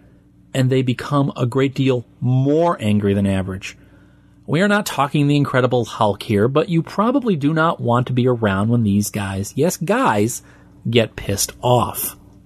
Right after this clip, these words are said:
"I'm sorry, Mister Jones, but despite the fact that you have an exemplary academic record,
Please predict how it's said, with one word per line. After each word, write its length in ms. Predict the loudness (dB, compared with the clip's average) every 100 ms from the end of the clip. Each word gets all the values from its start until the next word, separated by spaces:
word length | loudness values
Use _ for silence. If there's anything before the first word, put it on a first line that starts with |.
| -20 -20 _ _ _ _ _ _ _ _ _ _ -10
"I'm 200 | -4 -2
sorry, 380 | -2 0 0 0
Mister 280 | 0 -2 -4
Jones, 380 | -2 0 0 -2
but 140 | -2
despite 340 | -2 -2 -2 -2
the 80 |
fact 340 | -2 -2 -2 -2
that 60 |
you 160 | 0 0
have 220 | 0 0
an 60 | 0
exemplary 680 | -2 -2 -2 -2 0 0 0
academic 500 | 0 0 0 -2 0
record, 400 | -2 0 -2